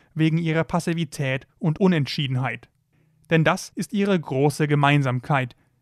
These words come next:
ihre Unfähigkeit, Nein zu sagen und sich gegen die Übergriffe der Männer in ihrem Leben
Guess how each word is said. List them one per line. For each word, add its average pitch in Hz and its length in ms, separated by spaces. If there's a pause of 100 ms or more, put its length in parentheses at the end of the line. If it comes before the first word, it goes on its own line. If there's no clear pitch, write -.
(160)
ihre 165 360
Unfähigkeit, 151 1080
Nein 160 400
zu - 140
sagen 135 440 (280)
und 185 280
sich 180 260
gegen 175 220
die 156 80
Übergriffe 175 600
der 160 100
Männer 139 340
in 190 120
ihrem 185 340
Leben 123 360